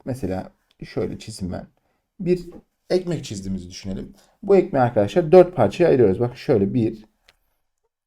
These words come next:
iki, üç ve dört parçaya ayırıyoruz şöyle. Tam eşit olmasa da benim ayırdığım,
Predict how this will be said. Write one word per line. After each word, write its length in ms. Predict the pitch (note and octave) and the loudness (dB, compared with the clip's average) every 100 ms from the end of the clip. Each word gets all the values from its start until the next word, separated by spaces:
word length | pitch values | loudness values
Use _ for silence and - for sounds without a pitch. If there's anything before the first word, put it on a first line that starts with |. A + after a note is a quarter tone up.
| _ - | _ -10
iki, 460 | D#3 - A2+ F#2+ F#2+ _ _ _ _ _ _ _ _ _ _ _ _ _ _ _ - | -10 -6 -4 -4 -8 _ _ _ _ _ _ _ _ _ _ _ _ _ _ _ -2
üç 440 | C#3+ C#3+ - - _ _ _ _ _ - | 0 0 -6 -20 _ _ _ _ _ -2
ve 120 | D#3+ | 4
dört 220 | F3 - | 4 4
parçaya 320 | A#2 G2 F3 | 0 0 2
ayırıyoruz 320 | C#3+ G#2+ G2 - | 2 2 -2 -6
şöyle. 240 | - - _ _ _ _ _ | -14 -16 _ _ _ _ _
Tam 160 | - C3 | -10 -8
eşit 200 | A2+ - | -8 -8
olmasa 320 | A#2+ G2+ G2 | -8 -8 -10
da 60 | G2+ | -8
benim 120 | G2 | -6
ayırdığım, 440 | G2 F#2+ B2 C3+ | -6 -6 -8 -8